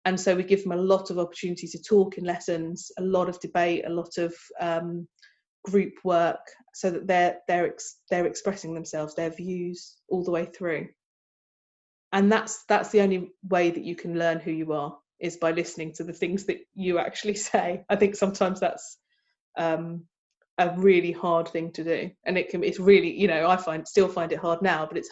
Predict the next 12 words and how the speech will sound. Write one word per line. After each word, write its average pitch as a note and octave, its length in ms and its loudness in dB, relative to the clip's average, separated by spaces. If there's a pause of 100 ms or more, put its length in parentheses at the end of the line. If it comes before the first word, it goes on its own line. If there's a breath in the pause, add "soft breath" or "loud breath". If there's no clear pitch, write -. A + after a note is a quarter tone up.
(120)
it's F3 180 0
even F3 200 2
harder E3 300 -2
at - 160 -6
ten D#3 220 -4
years D#3 180 -6
old D#3+ 220 -4
or D#3+ 80 -2
eleven E3 260 -4
years D#3 220 -10
old. D#3 240 -8 (580)
Um, D#3 340 -10